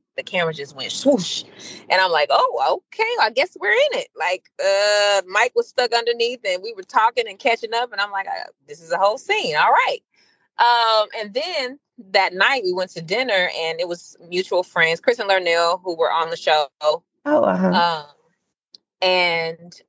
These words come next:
Speaker 1: another lady at the time who I didn't know, who happened to be a, a part of Kingdom Reign, and I didn't know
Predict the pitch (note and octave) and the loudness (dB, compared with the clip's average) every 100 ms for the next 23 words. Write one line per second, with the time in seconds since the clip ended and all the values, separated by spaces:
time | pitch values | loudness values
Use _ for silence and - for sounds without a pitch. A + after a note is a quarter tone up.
0 | - F3+ G3 A3+ C#4 G#3 F3+ F3+ - - | -4 0 2 2 2 0 0 0 -2 -4
1 | - E3+ E3+ F3 D#3 - D#3 E3 F#3 D3 | -2 -2 0 0 0 -2 -2 0 2 0
2 | D#3 E3 D3+ - D3 D3+ - D3+ D3 C#3 | -2 -2 -2 -2 -10 -16 -16 -18 -16 -14
3 | D3 - D#3 D#3 - - F3 - E3+ C#3+ | -16 -4 0 0 0 0 0 -2 -6 -4
4 | D3 F#3+ C#3+ C3 C#3+ D#3 D3 D3 E3+ D#3+ | 0 0 0 -6 -10 -2 0 2 0 -4
5 | - D3+ D3 C#3+ C#3 C#3+ | -10 -6 -2 -2 -4 -8